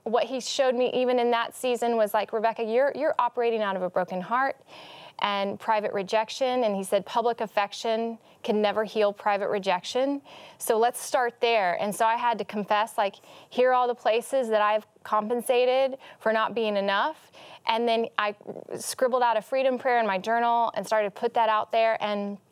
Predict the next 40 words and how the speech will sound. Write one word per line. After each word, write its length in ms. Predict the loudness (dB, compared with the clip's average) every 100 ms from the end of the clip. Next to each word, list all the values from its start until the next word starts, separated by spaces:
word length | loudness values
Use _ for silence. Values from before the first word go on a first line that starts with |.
| _ _ _ _ -2
and 120 | 2 4
that 180 | 2
began 380 | -2 0 2 2 2
all 280 | 2 2
these 180 | 0 -4
places 600 | -2 0 0 -2 -4 -2
where 240 | 0 0 -2 -12 -18 -18 -4
he 120 | -2
showed 300 | 2 2 2
me, 180 | 2 2
like, 200 | 0 -2 -2
"You're 100 | -2
free 220 | 2 2
to 80 | 0
grieve, 580 | 0 2 4 2 0 -4 -20 -4
you're 80 | -4
free 180 | 0 2
to 80 | 2
be 140 | 0
weak, 340 | 0 0 0 -2
you're 140 | -4 -2
free 180 | 2 0
to 60 |
begin 320 | 0 0 0
again, 560 | 0 0 0 0 -2 -4
you're 140 | -6 -2
free 180 | 0
to 80 | 0
wait, 400 | 2 2 2 0 -4
you're 120 | -8
free 200 | -2 0
to 80 | 2
rest." 380 | 2 2 0 -2
Like, 160 | -4 -6 -20 -12 -2
it 40 |
was 120 | 0 0
almost 360 | 2 4 2 2
like 160 | 0 0
he 160 | -6 _
opened 640 | 0 0 2 2 2 -2